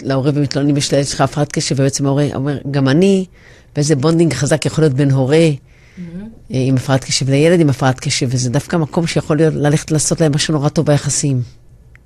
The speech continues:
Speaker 2: וזה נהדר, ואם, אם מבינים את זה, זה נפלא, ואם לא מבינים את זה,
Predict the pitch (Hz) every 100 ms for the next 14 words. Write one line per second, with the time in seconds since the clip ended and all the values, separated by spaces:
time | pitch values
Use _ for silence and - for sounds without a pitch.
0 | - - - - 190 196 175 165 190 185
1 | 170 156 156 190 233 - - - 156 180
2 | 208 214 202 - - 220 214 175 190 208
3 | 220 247 233 156 165 156 147 - - -
4 | 170 151 185 185 - - 165 147 196 -
5 | - - - - 160 147 - 180 190 202
6 | 240 247 202 185 180 185 160 185